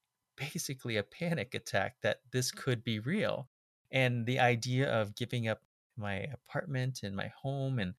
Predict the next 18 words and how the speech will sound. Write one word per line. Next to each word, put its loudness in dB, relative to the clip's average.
being -4
nomadic 0
was 0
just -2
frightening 0
and 4
exciting -2
at -6
the -8
same -4
time. -4
So 0
quickly, -2
over 0
the -2
next -2
three 2
months, 0